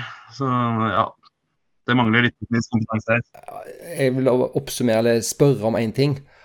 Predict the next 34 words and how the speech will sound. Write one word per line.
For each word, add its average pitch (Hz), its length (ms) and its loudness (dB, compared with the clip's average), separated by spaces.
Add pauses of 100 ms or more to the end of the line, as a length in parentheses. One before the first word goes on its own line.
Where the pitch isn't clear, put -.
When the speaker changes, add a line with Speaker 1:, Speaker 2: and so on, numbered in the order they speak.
(180)
Speaker 2:
Fordi 131 160 2
at, 123 160 0
eh, 123 280 4
nå 135 200 2
er 127 100 6
jo 120 140 4
du, 113 160 0 (580)
eh, 120 480 -6 (300)
vi - 80 -8
har 113 120 2
jo 135 140 4
hørt - 200 -6
deg, 123 240 2
eh, 127 260 4
før, 147 320 2 (200)
og 135 160 0
da 123 80 2
var 123 140 6
du 120 60 4
jo 120 320 4
veldig 120 320 0
ny 120 100 2 (240)
til 123 140 -4
triathlon, 123 420 0 (220)
som 117 220 -6
du 113 80 0
har 117 100 2
sagt - 280 -6
flere 110 180 4
ganger, 101 160 0
du 110 60 -4
kom 107 180 0
fra 107 100 -2
sykkel. 110 380 -4